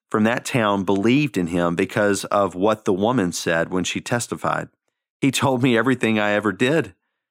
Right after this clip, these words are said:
So when the Samaritans came to him, they asked him to stay with them, and he stayed there two days. Many more believed because of what he said.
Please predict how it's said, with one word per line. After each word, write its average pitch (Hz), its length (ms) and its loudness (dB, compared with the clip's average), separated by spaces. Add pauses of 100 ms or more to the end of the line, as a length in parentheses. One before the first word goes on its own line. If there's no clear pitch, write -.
(320)
So 151 140 2
when 143 100 4
the 127 40 4
Samaritans 143 560 0
came 123 240 0
to 107 80 2
him, 95 220 2
they 101 160 0
asked 123 380 -2
him 95 160 0
to 95 80 0
stay 123 240 -2
with 98 180 -4
them, 85 460 -4
and 107 160 0
he 110 80 2
stayed 135 340 -2
there 90 160 2
two 113 300 -2
days. 90 420 -2 (580)
Many 131 320 2
more 131 280 4
believed 98 680 0 (280)
because 110 400 0
of 92 160 0
what 95 260 0
he 95 160 -6
said. 82 480 -2